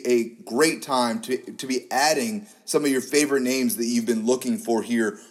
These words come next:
on your watch list. That's how we see it. That's how we're gonna keep playing it going forward as well. So looking at our markets on the day today, like I said, an interesting day.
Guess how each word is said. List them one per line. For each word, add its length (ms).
on 220
your 140
watch 320
list. 220
That's 240
how 160
we 140
see 280
it. 260
That's 220
how 160
we're 120
gonna 260
keep 320
playing 340
it 160
going 320
forward 560
as 200
well. 480
So 140
looking 280
at 80
our 180
markets 500
on 180
the 80
day 140
today, 220
like 180
I 100
said, 280
an 180
interesting 500
day. 380